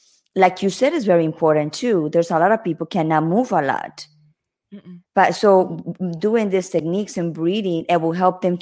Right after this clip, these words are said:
Speaker 1: to have a better life.
Speaker 2: Oh, y-, yeah, absolutely. So let me ask you, Gloria, do you think you have people in your audience who suffer from the anxiety attacks, panic attacks? You think
Speaker 1: My
Speaker 2: that you have
Speaker 1: audience,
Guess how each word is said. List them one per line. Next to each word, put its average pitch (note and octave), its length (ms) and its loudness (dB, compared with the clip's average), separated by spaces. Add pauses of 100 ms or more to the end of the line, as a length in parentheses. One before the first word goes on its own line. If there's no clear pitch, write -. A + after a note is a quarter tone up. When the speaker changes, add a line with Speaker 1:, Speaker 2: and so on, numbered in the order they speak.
Speaker 1:
to E3+ 120 -2
have E3 260 2
a D3 100 2
better F3 420 0
life. - 520 -10 (1000)
Speaker 2:
Oh, G#3+ 240 -6 (160)
y-, - 180 -20
yeah, A3+ 380 -8 (160)
absolutely. A#3 580 -6 (300)
So C#4 80 -4
let D#4 80 0
me F4 80 -2
ask D4 300 -4
you, B3 60 -8
Gloria, G#3 300 -4
do A3+ 140 -18
you - 60 -18
think A#3+ 200 -8
you A#3 120 -4
have G#3+ 400 -4 (280)
people A3 160 -10
in G#3+ 100 -6
your G#3 160 -6
audience G#3+ 460 -6
who G#3+ 120 -12
suffer G#3 460 -8
from G#3+ 560 -12 (400)
the - 140 -20 (100)
anxiety G3+ 540 -4
attacks, G#3 480 -8
panic G3+ 340 -8
attacks? - 680 -10 (1120)
You G3+ 100 -12
think G#3 120 -4
Speaker 1:
My G#3+ 120 4
Speaker 2:
that G3+ 60 0
you G3 40 4
have G#3 140 6
Speaker 1:
audience, G#3 520 -2